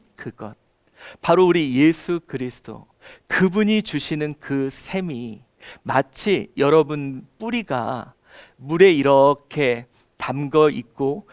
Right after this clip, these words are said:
그것이 뿌리를 통해 나무로 공급되어야 나무가 살듯, 여러분, 나무에 계속 이렇게 분무기로 물 뿌려봤자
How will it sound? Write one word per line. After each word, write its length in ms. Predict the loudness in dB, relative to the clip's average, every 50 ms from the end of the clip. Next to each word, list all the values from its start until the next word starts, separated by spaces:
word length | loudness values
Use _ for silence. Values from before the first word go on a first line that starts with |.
| -20 -20 _
그것이 380 | -8 0 2 2 2 2 2 -4
뿌리를 540 | -6 _ -8 -6 -4 -2 0 0 0 0 -2
통해 320 | -2 -4 -2 -2 0 -2
나무로 680 | 0 0 0 0 0 0 -2 0 2 2 2 2 0 _
공급되어야 1000 | -18 -12 -10 -8 -8 -8 -6 -6 -6 -8 _ _ -2 2 2 4 4 4 4 2
나무가 420 | 2 -2 -6 -6 -6 -4 -4 -4
살듯, 460 | -4 -4 -6 -8 -8 -8 -10 -14 -16 -16 _ _ _ -20 -16 _ -2
여러분, 260 | 0 0 0 0 -2
나무에 680 | -2 0 0 0 -2 -2 -2 -2 -2 -2 -2 -2 -4 -6 -8
계속 480 | -12 -14 -6 -6 -6 -4 -4 -4 -2
이렇게 220 | -2 -2 0 0 -2
분무기로 560 | -2 -2 -6 -4 -4 -4 -2 -2 -2 -2 -2
물 240 | -4 -4 -6 -6 -6
뿌려봤자 840 | _ -6 -2 0 0 0 0 -4 -4 _ -6 -6 -6 -6 -6 -10